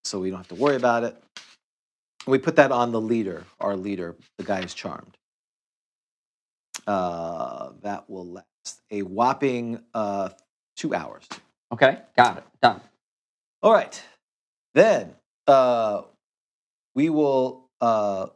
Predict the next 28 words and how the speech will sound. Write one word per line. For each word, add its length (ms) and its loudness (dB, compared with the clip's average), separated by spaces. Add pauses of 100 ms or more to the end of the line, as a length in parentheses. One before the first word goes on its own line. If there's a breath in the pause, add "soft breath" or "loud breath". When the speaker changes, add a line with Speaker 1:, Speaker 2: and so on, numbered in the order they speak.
(100)
Speaker 1:
I 140 4
will 160 -2
tell 640 2
Igwal 520 2
to 120 -8
go, 520 0 (640)
him, 160 -2
Igwal 340 2
and 80 0
I 100 2
will 100 -4
go 220 -2
towards 320 -6
the 100 -10
vial. 440 0
The 120 -14
rest 280 -2
of 60 -12
the 60 -8
group, 480 -10
the 80 -12
bandits, 400 -4
will 80 -10
go 160 -4
to 120 -16
the 120 -10
next 300 -4
portal. 440 -10